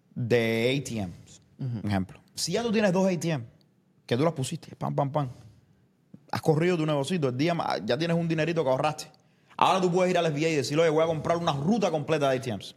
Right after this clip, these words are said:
Speaker 2: De hecho, yo estaba viendo ahí que había una ruta que estaban vendiendo en Facebook Market.
Speaker 1: Sí.
Speaker 2: Estaban vendiéndola por, creo que era medio millón de dólares.
Speaker 1: Hay muchísimas
Speaker 2: Pero
Speaker 1: rutas de
Speaker 2: tenía,
Speaker 1: esas.
Speaker 2: tenía como ciento y pico.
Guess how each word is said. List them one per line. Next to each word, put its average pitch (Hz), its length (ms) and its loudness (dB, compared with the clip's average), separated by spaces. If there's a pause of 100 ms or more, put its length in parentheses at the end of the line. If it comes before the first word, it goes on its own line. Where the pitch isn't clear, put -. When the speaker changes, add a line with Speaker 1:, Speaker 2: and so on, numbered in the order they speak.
Speaker 2:
De 143 240 2
hecho, 233 240 0
yo 160 60 4
estaba 175 240 0
viendo 170 220 0
ahí 170 100 0
que 170 60 0
había 147 140 0
una 151 120 0
ruta 165 220 0
que 127 60 -2
estaban 139 280 -4
vendiendo 139 240 -2
en 131 60 -6
Facebook 151 320 -4
Market. 170 200 -6
Speaker 1:
Sí. 254 540 2 (220)
Speaker 2:
Estaban 151 360 2
vendiéndola 165 640 0
por, 131 400 0
creo 156 220 0
que 160 40 -2
era 156 120 0
medio 147 280 0
millón 139 320 -2
de 143 60 0
dólares. 147 320 0 (160)
Speaker 1:
Hay 123 140 2
muchísimas 226 520 2
Speaker 2:
Pero 160 100 6
Speaker 1:
rutas - 160 4
de 240 60 6
Speaker 2:
tenía, 233 160 6
Speaker 1:
esas. 165 160 0
Speaker 2:
tenía 151 320 0
como 170 360 0
ciento 147 760 -2
y 131 120 0
pico. 151 320 2